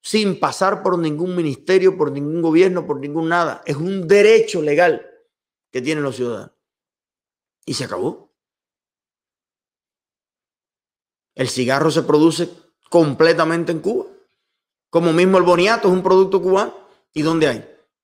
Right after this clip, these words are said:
El plátano es un producto cubano. ¿Y dónde hay? La yuca es un producto cubano. ¿Y dónde hay? La vergüenza, la educación, los valores, la, el humanismo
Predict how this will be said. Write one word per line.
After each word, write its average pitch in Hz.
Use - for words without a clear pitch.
El 160
plátano 202
es 196
un 185
producto 190
cubano. 196
¿Y -
dónde 165
hay? 135
La 143
yuca 208
es 202
un 196
producto 185
cubano. 202
¿Y 202
dónde 180
hay? 147
La 190
vergüenza, 208
la 196
educación, 208
los 170
valores, 185
la, 180
el 196
humanismo 196